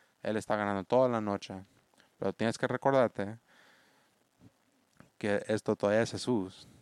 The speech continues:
Entonces, a, a cualquier punto, Dios estaba diciendo, "Ok, este ya es, es suficiente." Y lo tocó.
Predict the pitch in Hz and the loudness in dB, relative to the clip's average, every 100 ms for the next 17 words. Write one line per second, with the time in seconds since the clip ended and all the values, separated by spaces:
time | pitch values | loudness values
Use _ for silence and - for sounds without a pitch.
0 | - 107 98 127 110 98 95 - - 98 | -10 -8 0 0 0 -2 -2 -4 -4 -2
1 | 101 98 - 127 - 151 123 104 98 98 | 0 0 0 -2 2 0 2 2 2 2
2 | 107 123 113 - - - _ _ _ _ | 4 4 2 -6 -16 -18 _ _ _ _
3 | _ _ _ _ - 107 - 104 101 98 | _ _ _ _ -12 -10 0 2 2 -2
4 | 107 101 117 117 117 127 _ _ _ _ | -4 -4 -4 -6 -8 -10 _ _ _ _
5 | _ _ - 110 - 107 98 98 104 95 | _ _ -4 -4 -2 -4 0 0 0 -4
6 | - 101 113 107 101 104 95 95 107 _ | -6 -4 -2 -2 -2 -4 -4 -8 -10 _
7 | _ _ _ _ _ _ 110 107 101 - | _ _ _ _ _ _ -8 -2 -2 -4
8 | 98 95 95 | -8 -8 -8